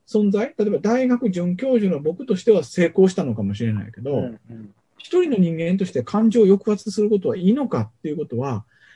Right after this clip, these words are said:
Speaker 1: 子供が生まれたあたりからすごく自分の中でモヤモヤし始めて、で、その、あ-、あたりから、あの、エヌブイシー、ノンバイオレントコミュニケーションみたいなものも知るようになってった時に、やっ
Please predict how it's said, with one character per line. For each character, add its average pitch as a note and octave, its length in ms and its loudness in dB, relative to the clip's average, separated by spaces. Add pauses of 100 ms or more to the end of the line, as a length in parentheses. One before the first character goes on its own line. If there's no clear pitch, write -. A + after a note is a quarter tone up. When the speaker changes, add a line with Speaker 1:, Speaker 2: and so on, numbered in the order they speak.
(260)
Speaker 1:
子 C4+ 160 -2
供 C#4+ 220 -2
が C4+ 80 0
生 C4 100 0
ま C4 100 2
れ B3+ 80 2
た B3 120 0
あ A#3+ 60 2
た G#3+ 120 0
り D#3+ 100 0
か C3+ 80 -4
ら C3 80 -4
す D3+ 220 -8
ご A#3 120 2
く D4+ 40 -2
自 F3 180 2
分 E3 140 -4
の E3+ 100 -4
中 C3 220 -4
で A#2 100 0
モ C#3 180 2
ヤ C3+ 80 0
モ G#2+ 120 0
ヤ F#2+ 100 -2
し A2 140 -6
始 G#2+ 180 0
め F2+ 120 -6
て、 B2+ 380 -6 (600)
で、 G#3 60 -6
そ C#4+ 100 -10
の、 D4+ 180 -12 (380)
あ-、 A3+ 160 0 (320)
あ A#3+ 80 0
た B3 100 0
り F#3+ 100 2
か C#3+ 100 -4
ら、 B2 180 -4 (320)
あ D#3 80 -6
の、 D3 320 -4 (240)
エ - 80 0
ヌ F3 100 4
ブ F3 140 2
イ F3+ 40 -2
シ D3 200 -6
ー、 G#2+ 80 -2
ノ F#3 140 6
ン F#3 60 8
バ F#3 140 6
イ F3+ 60 4
オ F3+ 60 4
レ F3 100 2
ン E3+ 60 -2
ト E3+ 100 -4
コ D#3+ 100 -6
ミ D#3+ 60 -6
ュ - 20 -8
ニ D#3 100 -8
ケ E3+ 120 0
ー D3+ 40 -2
シ C3+ 120 -2
ョ - 20 2
ン - 20 2
み C3+ 120 -2
た C3+ 80 -2
い B2 60 -2
な A#2+ 80 0
も D#3 120 -4
の D#3 120 -6
も C3+ 340 -4 (200)
知 - 180 -6
る D3 80 -4
よ D3 100 0
う C3+ 60 -2
に B2+ 80 0
な A#2 80 0
っ A2+ 80 -6
て C#3+ 100 -6
っ - 40 -4
た - 140 -20
時 A#2+ 200 -6
に、 F3+ 220 2
や B2+ 60 -8
っ B2 40 -12